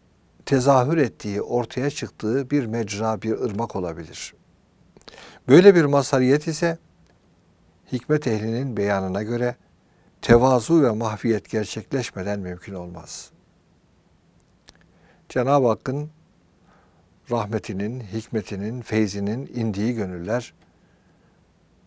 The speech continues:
e, istisnasız mütevazi gönüllerdir. Kişiliğin arınması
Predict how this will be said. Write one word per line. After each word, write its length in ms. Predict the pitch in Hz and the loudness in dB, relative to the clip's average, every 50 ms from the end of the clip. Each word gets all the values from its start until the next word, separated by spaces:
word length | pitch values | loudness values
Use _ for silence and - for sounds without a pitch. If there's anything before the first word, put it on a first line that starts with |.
| _ _ - | _ _ -20
e, 120 | - 98 95 90 87 - 104 98 101 - - _ _ _ _ _ _ _ _ _ _ _ - | -18 -18 -18 -18 -20 -20 -20 -20 -20 -20 -20 _ _ _ _ _ _ _ _ _ _ _ -6
istisnasız 920 | 135 120 - - 113 101 - 113 92 90 90 - 117 123 123 - - - - _ _ _ _ - | -4 -4 -4 -4 -6 -6 -4 -2 -2 -2 -2 -4 -6 -6 -6 -8 -10 -14 -16 _ _ _ _ -12
mütevazi 580 | - - - 117 101 95 92 92 87 92 95 | -8 -2 2 2 4 4 4 2 0 -4 -8
gönüllerdir. 840 | 90 87 87 87 85 82 82 82 82 82 - - - - - - - _ _ _ _ _ _ _ _ _ _ _ _ _ _ _ _ _ _ _ _ _ _ _ - - - - - - - - - - - _ _ | -8 -8 -8 -8 -10 -10 -10 -12 -12 -14 -16 -18 -18 -18 -18 -20 -20 _ _ _ _ _ _ _ _ _ _ _ _ _ _ _ _ _ _ _ _ _ _ _ -20 -20 -20 -20 -20 -20 -20 -20 -20 -20 -20 _ _
Kişiliğin 480 | - - 151 - - 185 190 202 220 220 | -4 -2 -2 0 0 2 4 4 4 4
arınması 720 | 170 156 170 170 175 170 160 156 143 - - 185 196 - | 4 4 4 4 4 4 2 2 2 2 2 0 0 0